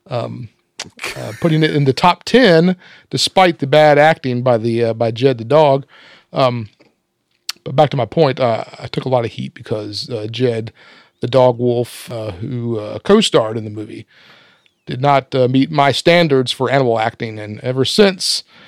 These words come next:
when an animal makes an appearance in, in a film, as it did tonight, my, uh, criticism is often brought up.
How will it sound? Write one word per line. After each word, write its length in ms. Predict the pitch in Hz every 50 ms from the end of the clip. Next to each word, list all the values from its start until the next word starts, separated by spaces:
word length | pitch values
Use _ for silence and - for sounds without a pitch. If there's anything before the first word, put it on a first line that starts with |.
| - - _ _ _ -
when 160 | 135 131 120 117
an 100 | 117 110
animal 380 | 117 123 127 131 127 131 127 127
makes 340 | 123 123 131 135 - - -
an 80 | 139
appearance 520 | 135 123 - 156 160 156 156 160 151 - -
in, 280 | 143 143 139 135 110 - _ -
in 140 | 156 143
a 40 | 143 135
film, 580 | - - 127 120 120 120 120 120 123 110 107 _ 156 - _ _
as 240 | - 123 110 107 -
it 140 | 123 - 127
did 160 | 123 123 123
tonight, 400 | 139 160 165 156 143 135 151 160
my, 380 | 180 147 123 117 113 113 117 110
uh, 180 | 110 110 110 113
criticism 580 | - - - 143 143 127 - - 135 127 131 135
is 100 | 120 117
often 280 | 127 123 - - 135
brought 200 | 120 123 123 139
up. 240 | 143 143 165 180 _